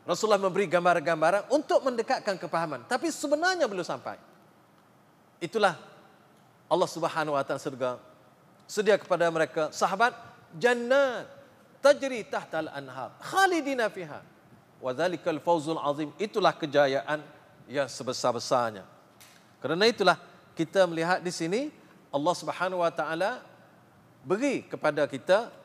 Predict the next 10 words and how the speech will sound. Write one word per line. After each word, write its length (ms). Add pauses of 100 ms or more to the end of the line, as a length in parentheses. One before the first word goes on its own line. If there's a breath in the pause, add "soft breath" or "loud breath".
(120)
satu 320
peluang. 400
Dan 160 (480)
inilah 320
yang 140
dibawakan, 680
at-tamassuk 960 (380)
bima 320
kana 480
alaihi 320